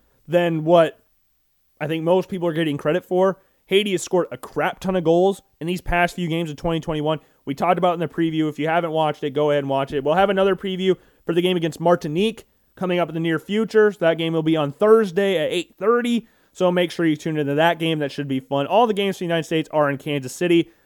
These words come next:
Uh, Canada in this group as well. Speaking of Martinique, uh, won four to one over Martinique. Uh, they had a ten nothing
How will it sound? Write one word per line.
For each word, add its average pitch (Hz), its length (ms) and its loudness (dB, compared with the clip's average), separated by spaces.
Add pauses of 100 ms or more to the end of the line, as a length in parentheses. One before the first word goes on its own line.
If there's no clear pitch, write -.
(120)
Uh, 151 180 0
Canada 214 500 2
in 190 100 -2
this 185 120 -2
group 185 220 2
as 143 100 -4
well. 170 200 4
Speaking 160 280 -4
of 151 80 -4
Martinique, 156 600 0 (440)
uh, 156 260 4
won 170 220 2
four 190 220 4
to 185 60 4
one 175 320 2
over 170 280 4
Martinique. 139 680 -2 (160)
Uh, 143 180 -2
they 180 120 4
had 226 160 4
a 208 40 4
ten 240 240 -4
nothing 208 300 2